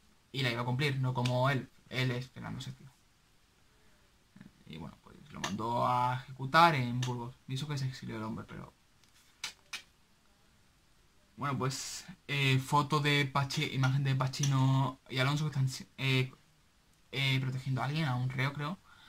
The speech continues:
Que bueno, y Alonso, por la ropa que lleva, creo que va vestido de mariscal de campo, pero más concretamente francés. Porque me su-, me suena mucho el uniforme que lleva el del mariscal Ney, que vimos en la segunda temporada.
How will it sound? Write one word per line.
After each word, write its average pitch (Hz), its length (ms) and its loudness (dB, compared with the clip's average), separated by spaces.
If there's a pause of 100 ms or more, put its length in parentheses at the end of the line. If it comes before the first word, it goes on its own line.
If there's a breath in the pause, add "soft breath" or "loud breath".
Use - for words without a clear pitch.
(180 loud breath)
Que 139 100 -4
bueno, 127 220 2
y 127 180 2
Alonso, 170 440 4
por 127 160 0
la 120 80 0
ropa 135 220 0
que 147 80 -2
lleva, 156 320 4
creo 131 180 -4
que 135 80 -2
va 135 60 4
vestido 143 340 -2
de 147 80 0
mariscal 131 400 -2
de 117 180 -4
campo, 117 380 -4
pero 80 140 -10
más 117 160 -2
concretamente 143 640 -2
francés. 117 500 -10 (420)
Porque 123 160 -6
me 107 80 -10
su-, - 220 -10
me 120 120 -6
suena 131 240 0
mucho 151 300 -2
el 123 400 -2
uniforme 131 340 -6
que 139 80 -4
lleva 143 220 4
el 139 80 0
del 123 120 -8
mariscal 117 520 -6
Ney, 165 240 -2
que 123 120 -10
vimos 127 340 -6
en - 80 -12
la - 400 -10
segunda - 240 -8
temporada. - 440 -2